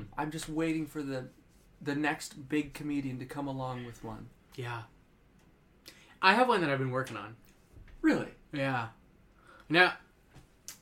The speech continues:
Speaker 2: I don't know how this is gonna play over. You tell me if you think it's good, and
Speaker 1: Okay.
Speaker 2: then, uh, w-, you know, we can maybe decide if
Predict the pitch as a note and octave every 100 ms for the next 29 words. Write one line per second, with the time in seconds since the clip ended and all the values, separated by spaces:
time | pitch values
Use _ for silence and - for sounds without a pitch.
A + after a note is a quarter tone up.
0 | - - - - - D#3+ G3+ G#3 G3+ F#3+
1 | - D3+ C3+ C3+ B2 A2+ B2 F3 C4 -
2 | A3+ F#3 E3 D3+ D3+ C#3 D3 C3 - -
3 | B2+ A#2 - - - - - C3 F#3+ G#3
4 | A2+ - - B2 A#2 A#2 C3 C3 - -
5 | C#3 A#2 A2+ A2 A#2+ A2+ - - B2 A#2+
6 | A#2 A2+ A#2 A2+